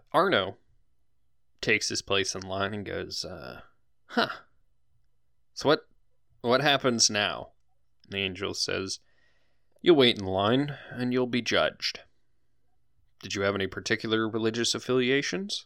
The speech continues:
If not, well, as long as you weren't a complete bastard, you'll,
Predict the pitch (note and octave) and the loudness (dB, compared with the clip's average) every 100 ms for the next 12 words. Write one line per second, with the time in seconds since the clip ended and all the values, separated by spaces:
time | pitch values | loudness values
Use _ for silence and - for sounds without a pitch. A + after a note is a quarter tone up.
0 | _ _ _ _ _ _ _ _ _ G#2 | _ _ _ _ _ _ _ _ _ -8
1 | - G2+ C3 - - _ _ _ _ _ | -2 2 2 2 -8 _ _ _ _ _
2 | _ _ _ _ A3 B2+ D3 D3 - _ | _ _ _ _ -12 -8 -6 -8 -14 _
3 | _ - D3 C#3+ C#3 C3+ A#2 A2+ A#2 A2 | _ -16 -6 0 2 2 0 2 2 0
4 | A2 G#2 A2 - G2+ F#2+ G2 - B2 C#3 | -4 -2 -2 0 4 4 4 2 0 -4
5 | - G#2+ A#2+ | -4 -4 -4